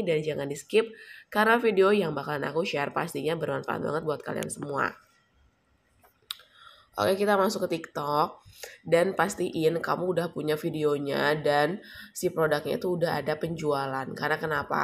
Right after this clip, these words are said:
Karena kita akan tarik histori penjualan terbanyak di akun kita. Jadi, kalau misalkan kamu pengen ngiklan nih, aku kasih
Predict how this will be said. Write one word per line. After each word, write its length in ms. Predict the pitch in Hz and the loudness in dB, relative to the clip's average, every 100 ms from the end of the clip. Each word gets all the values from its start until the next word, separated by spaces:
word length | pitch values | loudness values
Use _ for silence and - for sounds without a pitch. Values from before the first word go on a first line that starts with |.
| 160 | 0
Karena 240 | 156 170 | -2 -2
kita 240 | 175 - - | -4 -4 -2
akan 560 | 151 - 180 175 190 | -2 -4 -8 -8 -8
tarik 400 | - 175 165 175 - - - - - - - | -2 0 0 -2 -6 -20 -20 -20 -20 -20 -4
histori 640 | 196 190 - 160 160 165 | -4 0 2 4 4 2
penjualan 800 | 175 180 156 151 143 143 143 - | -2 -2 0 0 2 -2 -4 0
terbanyak 720 | 233 233 160 135 135 156 180 | 2 2 0 -4 -2 -2 -2
di 80 | 165 | -4
akun 320 | 147 147 139 | -4 -6 -8
kita. 400 | - 139 - - - - - - - | -12 -10 -6 -6 -6 -20 -20 -20 -4
Jadi, 480 | 175 160 160 175 - - - | -2 0 0 0 -2 -16 -4
kalau 240 | 165 165 | 0 0
misalkan 240 | 170 165 165 | 0 0 0
kamu 160 | 190 | -2
pengen 260 | 170 160 156 | -2 -2 -2
ngiklan 400 | 156 - 160 170 | -6 -2 -2 2
nih, 160 | 180 165 - - - _ | 0 0 -6 -20 -20 _
aku 360 | 160 - 170 170 165 165 165 160 - - - | -6 -2 0 2 2 4 4 4 2 -2 -8
kasih 720 | 165 170 - 151 156 156 156 | -6 -4 -2 0 2 0 -2